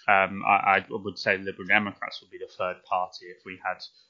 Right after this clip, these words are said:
a more proportional system. And certainly in the last election, um, they got more, more of the popular vote than what the S N P got. Um, so, so you'd say that your answer would change. Just very quickly, I mean, do,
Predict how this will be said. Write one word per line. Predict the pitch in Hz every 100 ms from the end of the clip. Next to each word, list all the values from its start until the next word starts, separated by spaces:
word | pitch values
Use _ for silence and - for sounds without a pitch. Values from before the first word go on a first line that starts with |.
| _ -
a |
more | 101 95 90
proportional | - - 113 107 - 95 90
system. | - 87 - - - 98
And | 90 92
certainly | - 117 110 107 95
in | 95
the | 95
last | 95 101 101 -
election, | 101 90 - - 190 185 _ _ _ _ -
um, | 95 92 90 92 - -
they | 101
got | - 120 -
more, | 92 92 - _ _
more | 135 117 107
of | 101
the | -
popular | - 107 - 98 90
vote | 98 113 113 -
than | 92
what | 95
the | 92 87
S | - 95
N | 87 _
P | 90 -
got. | 90 - _ _ _ _ _
Um, | - 98 90 92
so, | - 95
so | 113 -
you'd | 95 90 87
say | - 92 90 90 _ -
that | 98
your | 101 95
answer | 92 85 90
would | 90 -
change. | - 101 90 - -
Just | 117 110
very | 107
quickly, | 98 - 113 - 107
I |
mean, | 104 98
do, | 92